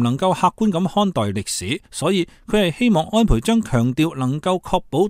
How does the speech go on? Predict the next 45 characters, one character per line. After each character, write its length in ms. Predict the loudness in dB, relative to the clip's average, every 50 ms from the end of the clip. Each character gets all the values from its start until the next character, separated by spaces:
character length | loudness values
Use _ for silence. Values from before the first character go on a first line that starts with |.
| 0 0
東 200 | 2 2 2 2
北 80 | 0 -2
亞 280 | -2 0 0 0 0
和 220 | 2 2 0 0 0
平 240 | 0 0 -2 -2 -4 _ -6
以 60 | -4
及 60 | -4 -2
係 320 | -2 -2 -2 0 -2 0 0
共 160 | -2 -4 -2
同 180 | -2 -2 -2 -2
繁 300 | -2 0 0 0 0 0
榮 200 | 0 0 0 0
嘅 200 | 0 -2 0 0
務 200 | 0 0 0 0
實 120 | -2 -4
政 200 | -4 -2 -2 -2
策， 120 | 0 0
而 340 | -2 -2 -4 -10 _ -4 0
唔 160 | 2 2 2
係 160 | 2 0 -2 -2
將 220 | 0 2 0 0
焦 200 | 2 0 0 0
點 180 | 0 0 -2 -2
放 200 | 0 0 0 0
響 200 | 0 -2 -4 -4
歷 80 | -4 -4
史 240 | -4 -4 -6 -6 -6
上 240 | -6 -6 -6 -6 -6
邊。 220 | -6 -6 -6 -8 -10 _ _ _ _ _
日 80 | 0 0 0 2
本 220 | 2 2 2 2
仲 160 | 0 -2 -2
係 180 | 0 0 0 0
響 180 | 0 0 -2 -2
東 260 | -2 0 0 0 0
中 120 | 0 0
國 140 | 0 0 0
海 140 | 0 0 -2
嘅 240 | -2 -2 0 -2 0
兩 160 | 0 -2 0
個 100 | -2 -2
島 300 | -4 -4 -2 -2 0 0
嶼 240 | 0 0 -2 -2 -2
上 240 | -2 -2 -2 0 0
邊， 160 | -2 -2